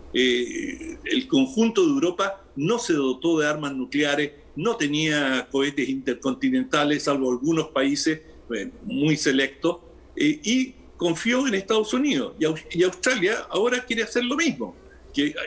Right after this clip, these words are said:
hicieron, eh, muchos países, eh, europeos durante tanto tiempo y cobijarse bajo el poder de Estados Unidos. Y para Australia,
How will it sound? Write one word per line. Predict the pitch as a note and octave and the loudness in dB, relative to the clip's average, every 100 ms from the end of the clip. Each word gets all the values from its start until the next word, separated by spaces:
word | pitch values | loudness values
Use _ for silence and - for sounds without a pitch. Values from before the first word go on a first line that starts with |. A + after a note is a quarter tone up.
| - | -2
hicieron, | C#3 F#3 G3 G3+ E3+ | 2 4 2 2 2
eh, | D#3 C#3+ | 2 2
muchos | C3+ B2+ D#3 G3 - | 0 -2 -2 0 -2
países, | - D#3 E3+ F3+ E3 - | 0 -2 2 0 0 -2
eh, | C3+ - | -6 -2
europeos | C3 C3 C3 C#3+ D3+ F3 | 0 2 2 2 0 0
durante | D3 D3 D#3+ | -2 -2 -2
tanto | D3+ D#3+ F3 D#3 | -2 -2 -2 0
tiempo | D3+ F3 - B3 - - - | 0 -2 -4 -6 -8 -12 -4
y | A#3 | -4
cobijarse | A3 G3 D#3+ - A#3 - A3 A#3+ - - - F#3 - | 0 0 0 0 -2 -2 -4 -6 -8 -20 -6 -6 -4
bajo | D#3 F3+ F#3 | -4 0 0
el | E3 | 0
poder | E3 E3 F#3+ | 2 2 0
de | F3+ | -2
Estados | E3 F#3 E3+ | -2 -2 0
Unidos. | A3+ B3+ B2+ - | 0 0 -2 -6
Y | A2+ | -8
para | - G#2+ | -4 -2
Australia, | G2+ - G3+ F3 C3+ F#3 | -2 -2 0 0 0 -2